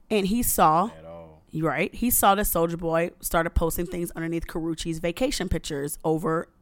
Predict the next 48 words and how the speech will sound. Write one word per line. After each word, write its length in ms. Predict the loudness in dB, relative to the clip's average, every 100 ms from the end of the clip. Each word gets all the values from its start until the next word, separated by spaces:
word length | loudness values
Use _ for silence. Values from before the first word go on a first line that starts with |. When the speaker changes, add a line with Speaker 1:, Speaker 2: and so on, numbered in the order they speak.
| -4
Speaker 1:
the 100 | -2
New 120 | -2
Year's 280 | -2 -2 -2
Eve 200 | -4 -4 -10 _ -10
holiday. 440 | -6 -6 -8 -14 -18 -20 -20 -20 -4
And 500 | 0 2 2 0 -2
Karrueche's, 540 | -2 -2 0 -2 -2 0
you 60 |
know, 160 | 2 2
posing 400 | 0 0 -2 0
up 160 | 0 -2
like 180 | -4 -6
she 200 | -2 2
always 340 | 2 2 0
does 220 | 0 0
when 60 | -2
she 120 | -6
goes 180 | -6 -4
on 100 | -4
vacation, 600 | -4 -4 -6 -6 -8 -8 -12 -20 -20 _
taking, 440 | -6 -4 -4 -4 -4
uh, 140 | -6
sexy 380 | -2 -2 0 2
pictures, 360 | 2 2 -2 -2
cute 220 | -4 -2
pictures, 420 | -2 -2 -2 -2
and 120 | -4
here 140 | -4 -2
goes 240 | 0 0
Soulja 200 | -2 0
Boy 180 | -2 -2
with 120 | -4
the 80 | -4
little 200 | -2 -2
smiley 400 | -4 -2 -2 -2
faces 300 | -4 -6 -4
and 140 | -4
heart 200 | -4 -4
eyes. 340 | -4 -10 -14 -18 -20 -20 -20 _ _ _ _ _ _ _ _ -6
Chris 260 | -2 0
had 180 | 0 0
been 140 | -2 -2
posting 420 | -2 -2 -4 -4
on 200 | -2 -2
her 140 | -2
pictures 380 | -2 -4 -6 -8
too, 220 | -2 -2
though. 280 | -2 -8 -14